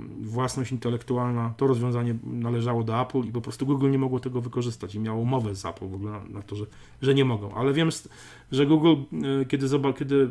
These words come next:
e, Apple zaprezentowało pierwszego iPhone'a, tam nastąpił zwrot niemal o sto osiemdziesiąt stopni i po prostu prace wszystkie ręce na pokład, żeby, żeby to prze-,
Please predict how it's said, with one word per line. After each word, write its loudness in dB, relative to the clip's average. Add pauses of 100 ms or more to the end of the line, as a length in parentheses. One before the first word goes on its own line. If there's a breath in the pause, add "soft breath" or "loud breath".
(280)
e, -2
Apple -2
zaprezentowało 0
pierwszego -4
iPhone'a, 0
tam -2 (420 loud breath)
nastąpił 2
zwrot 2
niemal 2
o 2
sto -2
osiemdziesiąt -2
stopni 0
i 0
po 0
prostu -4
prace 0
wszystkie 2
ręce 2
na 2
pokład, 0
żeby, -2
żeby -2
to -4
prze-, 0